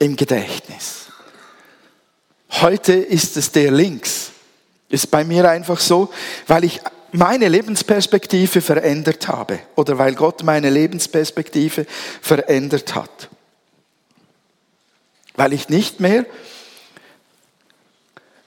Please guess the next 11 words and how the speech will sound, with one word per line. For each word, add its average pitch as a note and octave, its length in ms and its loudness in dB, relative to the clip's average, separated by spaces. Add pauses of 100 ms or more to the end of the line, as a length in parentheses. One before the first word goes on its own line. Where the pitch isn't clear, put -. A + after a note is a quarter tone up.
(420)
mich D3+ 220 -4
mit D#3 160 -2
dem C#3 140 -2
Versagen C3+ 520 -4
von E3 200 -8
Petrus D3 460 -2
identifiziere. C#3+ 960 -6 (2000)
Weil B2+ 200 0
ich C3+ 120 0
die C#3 120 -4
Möglichkeit C#3+ 760 -4